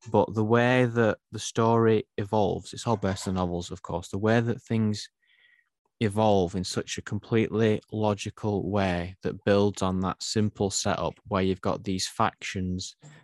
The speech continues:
making these decisions, the emergence of different military powers who are doing things, is what I'm all about. I absolutely love it. And you throw in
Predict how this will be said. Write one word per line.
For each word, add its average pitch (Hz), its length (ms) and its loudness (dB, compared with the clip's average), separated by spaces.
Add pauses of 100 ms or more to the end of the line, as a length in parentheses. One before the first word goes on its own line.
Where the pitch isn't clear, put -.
making 110 460 2
these 104 260 0
decisions, 92 800 -2 (300)
the 104 120 0
emergence 104 640 2
of 98 140 -8
different 101 500 -2 (280)
military 107 560 2
powers 98 680 0 (260)
who 101 140 0
are 95 40 4
doing 92 320 2
things, 87 540 -4 (800)
is 104 380 2 (960)
what 117 200 4
I'm 101 160 4
all 95 160 4
about. 90 340 0
I 101 100 -6
absolutely 95 800 -2 (480)
love 95 280 -2
it. 87 120 -2 (220)
And 98 260 -2
you 101 120 -8
throw 117 320 4
in 107 300 4